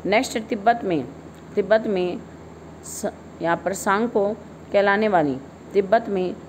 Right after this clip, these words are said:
सांगपो कहलाने वाली नदी कौन सी है? तिब्बत में सांगपो कहलाने वाली नदी कौन सी है? आपका correct answer है फ्रेंड्स यहाँ पर ऑप्शन नंबर जो बी है, ब्रह्मपुत्रा। तिब्बत में सांगपो कहलाने वाली नदी कौन सी आपकी?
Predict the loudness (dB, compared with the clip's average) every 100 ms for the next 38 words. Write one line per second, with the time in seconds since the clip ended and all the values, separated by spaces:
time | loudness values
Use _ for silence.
0 | -14 2 4 4 2 0 2 2 2 0
1 | 0 0 0 0 -2 0 0 -2 -6 -6
2 | -6 -14 -4 -2 2 2 0 -2 -2 -2
3 | -2 -2 0 2 2 0 0 0 -2 -2
4 | -2 0 -2 0 -2 -2 -2 0 0 -2
5 | -2 -2 -2 -4 -4 -6 -4 -6 -10 -16
6 | -18 -16 -16 -16 -2 -2 2 2 2 2
7 | -2 -2 0 0 -2 -4 -4 -4 -4 -14
8 | -18 -4 2 4 4 4 0 0 -2 0
9 | -2 0 0 0 -2 -4 -4 -2 -2 -2
10 | -2 -4 -2 -2